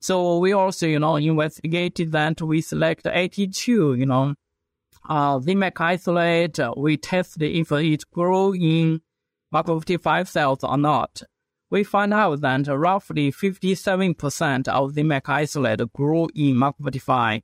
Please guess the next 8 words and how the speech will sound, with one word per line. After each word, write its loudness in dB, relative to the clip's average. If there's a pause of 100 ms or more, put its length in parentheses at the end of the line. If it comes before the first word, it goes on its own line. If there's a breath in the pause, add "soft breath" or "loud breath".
(140)
isol-, -10
uh, -2
cells, -2 (480)
but 2
around, 2
uh, 2 (380)
forty-three 0
percent -4